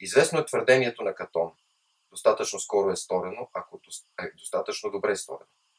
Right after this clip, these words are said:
на което се смеехме на времето, когато бяхме младежи. Впрочем, някой оратор можеше да се изчерпа в предисловието. Смятам, че си спомняш всеобщото ни объркване, когато всяка школа отекваше от словата на учените мъже:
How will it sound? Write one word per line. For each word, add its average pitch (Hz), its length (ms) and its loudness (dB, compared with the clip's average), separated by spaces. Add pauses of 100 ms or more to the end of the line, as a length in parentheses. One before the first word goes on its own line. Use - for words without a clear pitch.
(220)
на 101 100 -6
което 110 240 2
се 95 220 -2
смеехме 107 520 0
на 85 120 -6
времето, 85 380 -6
когато 92 320 -2
бяхме 101 260 0
младежи. 90 480 -4 (640)
Впрочем, 151 640 2 (100)
някой 139 400 0
оратор 135 340 4
можеше 123 440 -2
да 107 100 -4
се - 340 -10
изчерпа 98 680 2
в - 140 -20
предисловието. - 680 -6 (1000)
Смятам, - 360 4
че - 200 -6
си - 200 -6
спомняш 143 500 4
всеобщото - 480 -2
ни 98 60 -6
объркване, - 500 -2
когато 98 340 0
всяка 139 360 0
школа 110 380 2
отекваше - 560 -4
от 92 80 -14
словата 90 420 -2
на 90 60 -6
учените - 400 -10
мъже: 87 360 -6